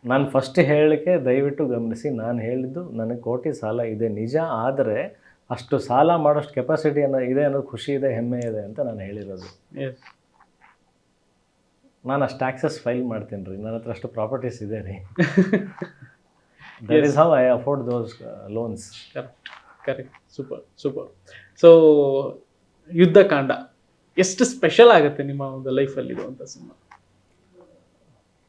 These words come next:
Speaker 1: ಇಲ್ಲಿವರೆಗೂ ನಾನು ಮಾಡಿರ್ತ-, ಮಾಡಿರ್ತಕ್ಕಂಥ ಸಿನಿಮಾದಲ್ಲಿ the, the best, best performance, the best script ಅಂತ ಹೇಳ್ಬೋದು ನಾನು,
Speaker 2: ಹ್ಮ್.
Speaker 1: in short.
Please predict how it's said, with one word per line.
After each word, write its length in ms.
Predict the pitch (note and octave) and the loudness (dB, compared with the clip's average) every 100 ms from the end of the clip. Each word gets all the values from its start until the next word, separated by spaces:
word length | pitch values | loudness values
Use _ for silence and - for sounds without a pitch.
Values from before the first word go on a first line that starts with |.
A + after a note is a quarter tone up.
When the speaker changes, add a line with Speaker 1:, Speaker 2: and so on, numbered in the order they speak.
| _ _ _ _ - | _ _ _ _ -4
Speaker 1:
ಇಲ್ಲಿವರೆಗೂ 440 | D3 F3+ G#3 G#3+ | 2 6 6 4
ನಾನು 220 | G3+ F3+ D#3+ | 4 2 4
ಮಾಡಿರ್ತ-, 600 | D#3 D#3 D#3 D#3 D#3 C3 | 2 2 0 -2 -2 0
ಮಾಡಿರ್ತಕ್ಕಂಥ 540 | C3+ D3+ D#3+ D3+ D3+ | 2 2 0 -2 -2
ಸಿನಿಮಾದಲ್ಲಿ 1600 | D3 - C3+ D3 D3+ D3 D3 C#3 C3 A2 - _ _ A#2+ C3+ C#3+ | -4 -4 -6 -4 -2 0 0 -2 -6 -8 -16 _ _ -6 -2 -2
the, 160 | C3 B2 | -2 -4
the 220 | A2+ B2 | -4 -4
best, 380 | B2+ C#3+ - B2 | -2 -2 -6 -4
best 300 | A2 D3 - D3 | 0 0 -2 -6
performance, 600 | C3 C#3+ D3 D3+ B2 A#2 | -4 -6 -8 -10 -10 -8
the 80 | A#2 | -6
best 200 | A#2+ A#2+ - | -6 -10 -16
script 360 | - A2 - G#2 | -12 -12 -12 -14
ಅಂತ 180 | G2+ A2 | -12 -14
ಹೇಳ್ಬೋದು 460 | F2+ F#2 F2 F2 | -14 -16 -18 -20
ನಾನು, 160 | F2 C#3+ | -18 -18
Speaker 2:
ಹ್ಮ್. 880 | C3+ _ _ _ _ _ _ - A2 | -18 _ _ _ _ _ _ -16 -16
Speaker 1:
in 40 | |
short. 420 | G2 G2+ F#2+ F#2+ | -12 -12 -12 -16